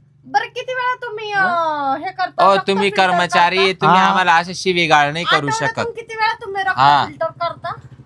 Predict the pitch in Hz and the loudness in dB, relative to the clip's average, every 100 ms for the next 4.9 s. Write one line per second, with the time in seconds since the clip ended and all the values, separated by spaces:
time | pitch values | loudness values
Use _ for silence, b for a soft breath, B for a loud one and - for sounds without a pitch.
0 | - 175 180 190 170 175 202 185 180 160 | -4 2 4 4 0 2 2 2 0 0
1 | 156 139 147 139 147 139 120 175 170 180 | 0 0 -2 -2 0 0 0 2 4 4
2 | 190 175 196 175 190 185 185 185 156 151 | 2 0 0 0 2 2 2 2 0 -2
3 | 143 143 151 143 - 135 135 120 302 320 | -2 -2 -2 -4 -8 -10 -10 -10 -4 -2
4 | 330 330 370 349 349 294 285 285 233 | -2 0 0 2 -2 -2 -8 -8 -10